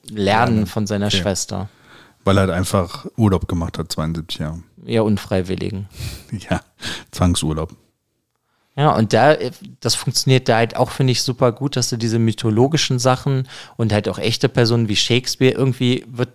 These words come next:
Speaker 1: kann der Gaiman das alles super da reinbasteln.
Speaker 2: Mhm.
Speaker 1: Und das ist wirklich dann eine Story, die von vorne bis hinten eine Story wirklich ergibt.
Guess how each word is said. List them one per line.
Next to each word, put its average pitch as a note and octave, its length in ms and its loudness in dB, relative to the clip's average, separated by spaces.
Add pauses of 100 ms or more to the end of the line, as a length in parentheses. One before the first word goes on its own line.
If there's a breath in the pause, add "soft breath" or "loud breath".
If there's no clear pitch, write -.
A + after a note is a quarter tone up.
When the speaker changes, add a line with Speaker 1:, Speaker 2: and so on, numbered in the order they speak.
(280)
Speaker 1:
kann B2+ 200 2
der A#2 140 6
Gaiman A#2 380 2
das A2 120 0
alles A2+ 300 0
super A#2+ 260 -2
da A2 120 0
reinbasteln. F#2+ 800 0
Speaker 2:
Mhm. A#2+ 140 0 (340 soft breath)
Speaker 1:
Und A2+ 80 -6
das G#2 100 0
ist A#2 80 0
wirklich A#2+ 220 -2
dann A2+ 200 0
eine C3+ 220 0
Story, C3 440 2
die B2+ 180 -2
von A#2 380 -4 (260)
vorne A#2+ 340 -2
bis A2+ 200 -4
hinten A#2 420 -4 (520)
eine A2+ 220 4
Story G#2+ 440 2
wirklich G2 220 -4
ergibt. F#2+ 480 -6